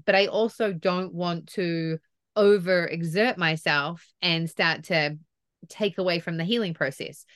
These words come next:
So I think on the first week of an injury, your job is actually to take a beat and rest. And that is definitely the hardest thing for me. And then in that,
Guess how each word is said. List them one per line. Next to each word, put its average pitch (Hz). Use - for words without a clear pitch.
So 285
I 285
think 339
on 220
the 208
first 233
week 190
of 185
an 170
injury, 175
your 202
job 175
is 165
actually 190
to 196
take 185
a 330
beat 110
and 185
rest. 180
And 180
that 196
is 185
definitely 170
the 156
hardest 160
thing 147
for 147
me. 147
And 214
then 233
in 247
that, 175